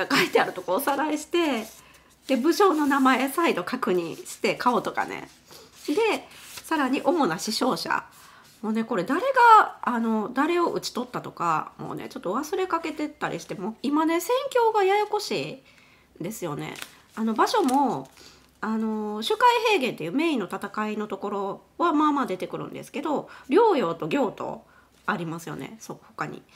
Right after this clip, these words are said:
なんかね、そこでね、散らばってるところがね、もう個人的に分かりにくくて難しくて、なんかね、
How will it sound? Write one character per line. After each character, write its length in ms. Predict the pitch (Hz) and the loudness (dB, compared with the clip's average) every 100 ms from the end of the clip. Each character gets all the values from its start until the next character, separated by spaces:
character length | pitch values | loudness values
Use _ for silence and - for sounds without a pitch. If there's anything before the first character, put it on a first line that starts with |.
| - - - | -20 -20 -6
な 40 | |
ん 20 | |
か 80 | 254 | -2
ね、 100 | 254 | -2
そ 120 | 262 | -2
こ 140 | 349 466 | 2 2
で 80 | 269 | 2
ね、 80 | 233 | -2
散 140 | 381 | 2
ら 120 | 508 | 4
ば 20 | 480 480 | 6 4
っ 40 | 480 | 2
て 100 | 427 | 2
る 260 | 415 359 | 2 2
と 120 | - 339 | -2 -2
こ 100 | 311 | -2
ろ 120 | 302 | 0
が 100 | 285 | 2
ね、 240 | 269 262 330 339 - 196 | 2 0 -4 -10 -10 -8
も 140 | 233 | -6
う 60 | 226 | -6
個 200 | 370 381 | -4 0
人 160 | 370 | 0
的 140 | 339 311 | 0 -2
に 80 | |
分 160 | 294 330 | -2 0
か 100 | 415 | 0
り 100 | 415 | 2
に 120 | 381 | 0
く 80 | 381 | -2
く 100 | 165 | -6
て 80 | 151 | -6
難 340 | 269 277 285 | -6 -4 -4
し 80 | 302 | -4
く 120 | - | -10
て、 320 | - 165 - - - - - - - _ _ | -12 -10 -12 -14 -20 -20 -20 -20 -20 _ _
な 80 | 208 | -12
ん 40 | 247 | -10
か 160 | 202 | -12
ね、 120 | 156 | -12